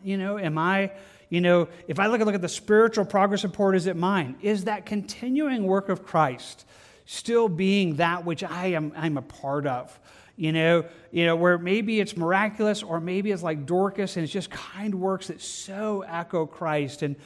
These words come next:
in, in beautiful ways that, that mark that. There ought to be a sense that we could say, "Hey, that's what we're supposed to be. That's what Jesus is doing. That's where he's drawing us." And maybe you are.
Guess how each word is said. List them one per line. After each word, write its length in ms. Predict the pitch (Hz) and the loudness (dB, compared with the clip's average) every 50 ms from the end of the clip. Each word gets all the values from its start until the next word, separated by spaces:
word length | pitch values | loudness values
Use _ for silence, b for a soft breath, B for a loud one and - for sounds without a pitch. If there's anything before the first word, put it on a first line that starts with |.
| B B B B | B B B B
in, 380 | 165 165 165 170 165 165 170 | -2 -2 -2 0 -2 -2 -2
in 220 | 165 165 156 156 147 | -4 -4 -4 -4 0
beautiful 380 | 131 170 175 185 180 190 175 160 | 0 2 2 2 2 0 -2 0
ways 380 | 160 160 156 160 160 147 131 | 2 2 2 2 0 0 -2
that, 240 | 151 156 156 160 160 | -4 -4 -4 -6 -4
that 140 | 147 156 143 | -4 -4 -4
mark 500 | 151 165 160 170 175 180 185 185 185 - - | -4 -6 -2 0 2 2 2 0 -2 -4 -2
that. 380 | 180 170 165 160 170 180 B B B B B B B | 0 2 2 2 0 0 B B B B B B B
There 160 | 170 170 190 | -2 2 2
ought 120 | 220 254 | 4 4
to 80 | 285 285 | 4 2
be 160 | 220 214 180 | 2 2 2
a 60 | 160 | 2
sense 380 | 151 - - 180 170 170 170 165 | 0 -2 -2 -2 0 0 0 -2
that 140 | 185 160 151 | -2 -2 0
we 100 | 175 175 | -2 0
could 160 | 185 185 175 | -2 -4 -4
say, 180 | - 190 175 156 | -2 -4 -4 -2
"Hey, 160 | 156 180 175 | 0 -2 -2
that's 460 | 156 175 175 - - 226 - - - | 0 0 0 0 -2 -4 -8 -8 -4
what 160 | 196 202 202 | -2 -2 -2
we're 120 | 202 190 180 | -2 -2 -4
supposed 440 | - - - 196 196 196 - - - | -4 -4 -2 -2 -2 -2 -2 -4 -8
to 80 | 175 | -8
be. 380 | 151 147 185 254 277 269 - - - b b b b b b b b b _ | -6 -4 -4 -6 -6 -8 -10 -14 -18 b b b b b b b b b _
That's 320 | - 185 196 214 214 - 208 | -2 -2 0 -2 -2 -4 -4
what 180 | 196 165 143 | -4 -4 -6
Jesus 720 | 131 - - - - - 208 190 156 175 160 147 - - | -10 -14 -16 -16 -10 -8 -6 -6 -6 -6 -8 -8 -8 -10
is 160 | 135 123 - | -10 -10 -10
doing. 540 | - - - 139 135 147 147 147 139 120 - - - b b b b b b b _ | -16 -14 -10 -6 -4 -2 -2 -2 -4 -4 -8 -14 -20 b b b b b b b _
That's 200 | 175 170 175 - | -6 -6 -4 -2
where 140 | 208 190 165 | -4 -4 -4
he's 640 | - - - - 185 180 180 175 160 143 - - | -6 -10 -6 -4 -2 0 0 0 0 -2 -6 -10
drawing 640 | 220 208 151 151 160 165 165 160 156 156 151 143 143 | -14 -12 -6 -2 2 4 4 4 4 4 2 -2 -4
us." 560 | - - 151 147 147 143 135 135 - - - B B B B B B B - | -8 -6 -4 -2 -2 -2 -4 -6 -10 -14 -16 B B B B B B B -2
And 320 | 175 180 185 185 - - - - - - - | 0 2 2 2 -2 -6 -12 -18 -20 -16 -8
maybe 220 | 196 220 247 247 247 | -6 -4 -2 0 0
you 120 | 208 151 | 0 0
are. 180 | 131 117 113 | 0 -2 -4